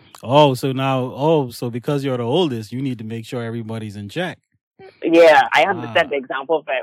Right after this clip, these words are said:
Speaker 2: oh, if I hear that one more time, and I
Speaker 1: Ah.
Speaker 2: like that, you have to set the example.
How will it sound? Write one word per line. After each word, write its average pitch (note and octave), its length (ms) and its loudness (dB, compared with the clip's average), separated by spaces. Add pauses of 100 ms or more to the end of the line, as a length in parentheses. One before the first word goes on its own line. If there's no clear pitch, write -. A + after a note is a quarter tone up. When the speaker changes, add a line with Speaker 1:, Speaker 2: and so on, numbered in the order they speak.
(120)
Speaker 2:
oh, G3+ 140 8
if E3 60 -6
I C#3+ 140 -6
hear F#3+ 120 -8
that D#3 220 -2
one B2+ 200 -14
more E3 180 -6
time, D3 300 -6 (120)
and - 100 -16
I B2+ 100 -4
Speaker 1:
Ah. C3 160 -4
Speaker 2:
like G2 100 -16
that, C3+ 240 -2
you C#3 100 -2
have E3 140 0
to C#3+ 160 -2
set D#3+ 140 4
the C3+ 60 -4
example. B2 500 0